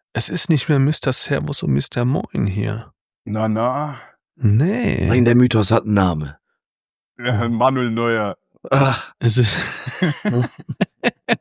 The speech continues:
Speaker 1: Genau, eigentlich sitze ich hier mit George Clooney und Brad Pitt, die Deutsch sprechen natürlich.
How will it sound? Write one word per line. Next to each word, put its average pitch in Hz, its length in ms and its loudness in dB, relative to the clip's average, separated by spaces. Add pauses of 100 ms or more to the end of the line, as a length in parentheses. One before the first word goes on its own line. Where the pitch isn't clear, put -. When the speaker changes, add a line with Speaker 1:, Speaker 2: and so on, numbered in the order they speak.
(1300)
Speaker 1:
Genau, 131 280 2
eigentlich 143 320 0
sitze 156 200 0
ich - 80 -4
hier 156 80 2
mit 139 140 2
George 139 320 2
Clooney 165 440 2 (320)
und 123 200 0
Brad 127 240 0
Pitt, - 320 -2
die 123 180 0
Deutsch 143 240 2
sprechen - 400 -4
natürlich. 110 580 0